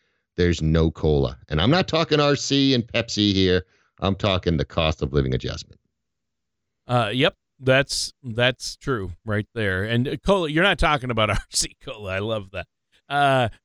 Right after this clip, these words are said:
Speaker 2: but that cost of living adjustment never keeps up with the actual <laughs> cost of living increases for people. That's the problem. Uh, but, uh,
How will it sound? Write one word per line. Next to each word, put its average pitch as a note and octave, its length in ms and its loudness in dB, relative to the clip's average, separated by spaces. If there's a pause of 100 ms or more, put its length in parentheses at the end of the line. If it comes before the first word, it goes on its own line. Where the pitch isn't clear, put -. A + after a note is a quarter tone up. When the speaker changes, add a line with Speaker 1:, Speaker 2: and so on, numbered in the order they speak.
Speaker 2:
but F3+ 180 2
that G3 180 2
cost G#3 300 0
of C#3+ 100 0
living D3 280 2
adjustment A2 520 0
never B2 360 2
keeps - 340 0
up G2 180 0
with G2 180 -4
the F#2+ 140 -10
actual F2+ 600 -4 (200)
<laughs> - 840 -14
cost C#3 320 -4
of G2+ 140 -6
living G#2 300 -2
increases G2+ 640 -4
for - 180 -10
people. D#2 380 -10
That's F2+ 280 -10
the - 120 -20
problem. F#2+ 420 -2 (460)
Uh, A#2 480 2 (320)
but, C#3 260 0 (120)
uh, A2+ 480 2